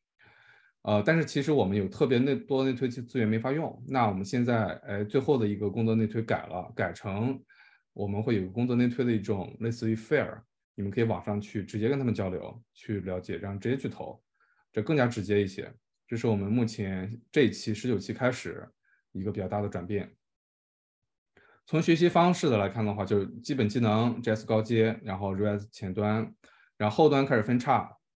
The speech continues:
呃，Java 或者 Node 两个不同的方向，后端数据库，数据库也分两个，一个是S Q L，一个No S Q L，两种不同的方向，然后到互联网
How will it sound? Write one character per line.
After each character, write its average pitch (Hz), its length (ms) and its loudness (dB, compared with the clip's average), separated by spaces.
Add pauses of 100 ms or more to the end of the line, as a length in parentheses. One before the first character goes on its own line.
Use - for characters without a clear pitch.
(160)
呃， 98 520 -2
Java 139 300 6
或 117 120 2
者 110 60 4
Node 104 280 2
两 90 180 -6
个 90 80 -8
不 113 180 -6
同 98 200 -4
的 98 180 -2
方 104 200 0
向， 110 400 -2
后 101 100 -4
端 104 340 -2 (400)
数 120 120 -2
据 117 80 2
库， 117 420 0
数 135 140 -2
据 131 80 2
库 123 120 0
也 107 80 4
分 113 180 0
两 87 200 0
个， 87 100 -6
一 98 80 -4
个 110 100 0
是 110 60 -4
S 143 120 0
Q 139 160 0
L， 98 60 2
一 - 20 -4
个 98 80 -2
No 98 120 0
S 101 160 0
Q 92 160 -6
L， 87 160 -14 (360)
两 107 180 0
种 110 160 2
不 104 80 -4
同 101 140 -2
的 101 60 -4
方 98 200 -4
向， 98 240 -6
然 101 100 -6
后 98 100 -4
到 101 140 0
互 107 140 -4
联 101 140 0
网 85 220 -6